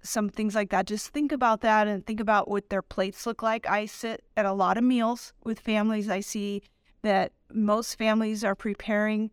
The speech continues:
pretty good variety and palette of, of different foods, colors, groups. Um, but what the kids actually eat may be some bread, um, some crackers, um, maybe some peanut butter. Some kids are really into peanut butter.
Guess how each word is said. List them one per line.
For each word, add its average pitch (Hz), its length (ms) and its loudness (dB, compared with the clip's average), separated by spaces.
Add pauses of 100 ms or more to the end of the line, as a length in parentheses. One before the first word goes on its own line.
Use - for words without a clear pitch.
pretty 214 320 -2 (120)
good 214 220 -2
variety 202 680 2
and 208 180 -2
palette 202 580 2
of, - 380 0 (160)
of - 200 0
different 226 320 -6 (180)
foods, 214 540 -4
colors, 214 640 0
groups. 208 480 -2 (380)
Um, 208 300 2
but 180 160 -2
what 208 160 -2
the 214 80 -4
kids 247 340 -4
actually 214 460 -2
eat 220 380 -4
may 208 240 0
be 202 300 -6
some 202 260 -2
bread, 196 440 0 (440)
um, 190 380 2
some 196 180 -4
crackers, 226 760 -2 (380)
um, 196 260 2
maybe 214 280 0
some 202 200 -6
peanut 226 320 0
butter. 214 280 2
Some 202 200 -2
kids 202 280 -4
are 196 120 0
really 190 520 -2
into 202 180 0
peanut 247 300 0
butter. 226 360 2